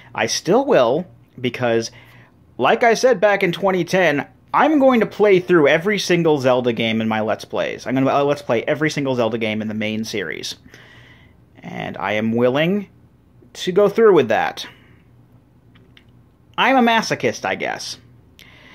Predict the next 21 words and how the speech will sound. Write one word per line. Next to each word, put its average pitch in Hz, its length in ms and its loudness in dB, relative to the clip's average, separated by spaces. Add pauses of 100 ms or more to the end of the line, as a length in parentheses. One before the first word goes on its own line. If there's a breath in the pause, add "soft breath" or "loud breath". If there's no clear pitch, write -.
(720 loud breath)
But 160 280 2
after 196 480 0
some 143 520 -2 (340)
definite 160 360 0
muddling 135 480 2
around 120 680 2 (460)
and 110 520 -2 (540)
perseverance, 143 1000 2
'cause 131 180 -4
I 151 140 2
had 151 160 -2
to 98 80 -6
force 175 540 0
myself 107 420 -4
to 101 60 -12
play 107 220 -4
that 101 180 -4
piece - 260 -12
of - 60 -8
shit, 117 340 -2 (800 loud breath)
I 123 300 0